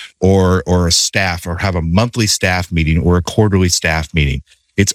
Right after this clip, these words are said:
always good to bring the group together. It takes time to develop. It's not an overnight success. It's like turning an aircraft carrier on a dime. But using the term, "I have no time," is a really poor excuse.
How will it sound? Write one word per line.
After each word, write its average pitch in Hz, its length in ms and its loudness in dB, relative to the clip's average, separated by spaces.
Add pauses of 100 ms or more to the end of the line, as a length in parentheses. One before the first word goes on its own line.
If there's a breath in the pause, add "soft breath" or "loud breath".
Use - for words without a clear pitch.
always 139 340 0
good 120 220 0
to 110 80 0
bring 101 220 2
the 95 80 2
group 87 240 2
together. 78 540 0
It 104 120 -2
takes - 240 -2
time 151 300 0
to 208 100 -2
develop. 127 400 0 (400)
It's 107 160 -4
not 107 160 0
an 123 120 -4
overnight 110 560 0 (100)
success. 92 580 -2
It's 95 100 -4
like 98 160 -2
turning 101 300 -2
an 95 100 0
aircraft 92 480 -2
carrier 87 420 0
on 78 180 -2
a 76 60 -2
dime. 85 500 -2 (440)
But 123 140 0
using 190 420 4
the 170 100 4
term, 139 540 -2 (180)
"I 110 120 -2
have 131 340 0
no 117 240 0
time," 117 600 -2 (200)
is 101 100 2
a 107 80 4
really 127 440 2
poor 110 360 2
excuse. 92 800 0